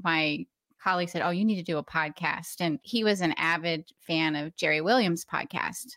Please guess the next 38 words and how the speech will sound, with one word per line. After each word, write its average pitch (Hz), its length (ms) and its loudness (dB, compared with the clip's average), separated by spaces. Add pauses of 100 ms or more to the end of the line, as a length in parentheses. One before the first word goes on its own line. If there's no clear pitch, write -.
(140)
She's 165 340 -8
a 160 160 0
retired 156 420 0
F 147 200 -2
B 160 100 0
I 196 140 4
agent 196 420 2
who 170 160 0
interviews 160 460 -2
other 180 240 4
F 180 180 -2
B 175 120 0
I 170 120 2
agents 170 540 0
about 156 420 0
cases 170 500 -2
that 156 200 -2
they 165 100 4
worked 180 360 0
on. 175 400 0 (680)
And 180 160 2
he 180 120 2
said, 175 200 -2
"Oh, 240 140 6
you, 220 240 4
you 240 160 4
should 269 120 2
do 247 120 8
a 214 60 4
podcast 190 480 0
too 262 180 4
and 175 120 2
tell 202 200 0
us 190 120 -2
all 185 120 2
your 180 140 -2
stories." 185 640 2
And 170 280 2